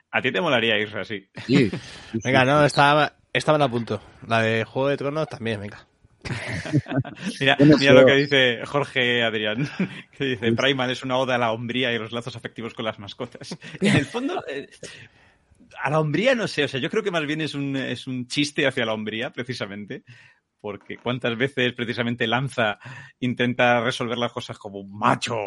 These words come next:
Speaker 1: ¡ah!, por la violencia y demás, y se lleva las tortas que se lleva. <laughs> Y cuando, y cuando, eh, Colmillo también es, intenta ser una bestiaca, eh,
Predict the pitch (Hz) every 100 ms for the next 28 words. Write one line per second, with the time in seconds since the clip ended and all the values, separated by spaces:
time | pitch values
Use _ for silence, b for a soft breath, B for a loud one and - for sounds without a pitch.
0 | 90 131 151 139 131 127 123 120 117 117
1 | 117 117 143 127 113 104 110 151 - b
2 | b _ 107 - 101 98 104 107 101 -
3 | 110 113 - - 104 101 117 - - 135
4 | - - 131 120 123 117 113 113 107 131
5 | - 120 117 117 117 117 - 117 - 123
6 | 110 120 127 135 135 135 120 - - 135
7 | 120 131 120 - 120 120 120 113 - 120
8 | 120 147 - B B B B 113 104 101
9 | 101